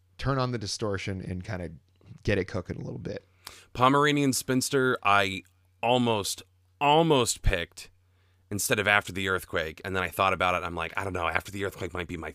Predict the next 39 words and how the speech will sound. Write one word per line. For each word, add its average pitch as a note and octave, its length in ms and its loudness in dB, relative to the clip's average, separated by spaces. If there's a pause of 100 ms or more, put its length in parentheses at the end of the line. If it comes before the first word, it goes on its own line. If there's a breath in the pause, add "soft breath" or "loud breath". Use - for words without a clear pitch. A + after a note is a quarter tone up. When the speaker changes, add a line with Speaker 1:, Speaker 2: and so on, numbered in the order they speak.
Speaker 2:
favorite D#2 360 -12
song E2+ 240 -6
on E2 80 -10
the E2 120 -14
album." C#3+ 480 -2
Speaker 1:
Yeah. F#2+ 180 -2
Speaker 2:
I F#2 120 -2
can't - 280 -10
not D#2 200 -8
pick E2 180 -10
it. - 180 -18 (600 loud breath)
Um, G#2 280 6
and G2+ 60 4
I G2+ 60 6
kinda A#2 220 4
wanted G#2 220 0
to F#2+ 40 -6
break F#2+ 240 0
it F#2 80 -4
up, F#2+ 160 4
and F2+ 60 -10
then F#2+ 80 0
I'm G2 100 0
like, G2 200 0
"Why? G#2+ 280 6
That's F#2 200 -2
arbitrary." D#2+ 560 -4 (360 soft breath)
So - 140 -4
Pomeranian D#3 600 4
Spinster B2 380 -4
was F#2+ 140 -6
definitely G2+ 380 0
one F#2 240 -2
that F2 180 -6 (280)
perked F#2+ 220 -2
my F#2+ 180 0
ears F#2 280 -4
as D#2+ 120 -10
well, E2+ 360 -2